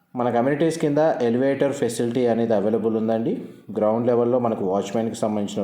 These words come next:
రూమ్ అనేది ప్రొవైడ్ చేశారు. మున్సిపల్ వాటర్ కనెక్షన్, బోర్ వాటర్ ఫెసిలిటీ రెండు అవైలబుల్ ఉన్నాయి. ఇది థర్డ్ బెడ్‌రూమ్ మీకు వీడియోలో చూస్తుంది. ఈ బెడ్‌రూమ్కి సంబంధించిన అటాచ్డ్ వాష్‌రూమ్ మీరు ఇక్కడ ప్రొవైడ్ చేశారండి. ఇది కూడా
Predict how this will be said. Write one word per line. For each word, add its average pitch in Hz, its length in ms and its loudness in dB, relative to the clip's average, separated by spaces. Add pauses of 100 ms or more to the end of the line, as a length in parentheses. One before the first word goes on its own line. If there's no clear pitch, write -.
రూమ్ 101 180 -2
అనేది 104 240 0
ప్రొవైడ్ 95 340 0
చేశారు. 104 400 0 (920)
మున్సిపల్ 120 420 0
వాటర్ 131 300 4
కనెక్షన్, 120 380 0 (100)
బోర్ 117 200 4
వాటర్ 117 300 2
ఫెసిలిటీ 113 340 -2 (100)
రెండు 104 240 2
అవైలబుల్ 104 400 0
ఉన్నాయి. 127 220 -2 (300)
ఇది 113 140 -2 (100)
థర్డ్ 123 240 2
బెడ్‌రూమ్ 123 320 0 (160)
మీకు 107 200 -4 (320)
వీడియోలో 110 380 2
చూస్తుంది. 110 400 -2 (1800)
ఈ 127 200 0
బెడ్‌రూమ్కి 131 400 0
సంబంధించిన 117 420 0
అటాచ్డ్ 110 300 2 (100)
వాష్‌రూమ్ 104 420 0 (100)
మీరు 101 180 0
ఇక్కడ 95 200 -2
ప్రొవైడ్ 95 360 0
చేశారండి. 98 500 0 (1700)
ఇది 101 140 -6
కూడా 107 100 2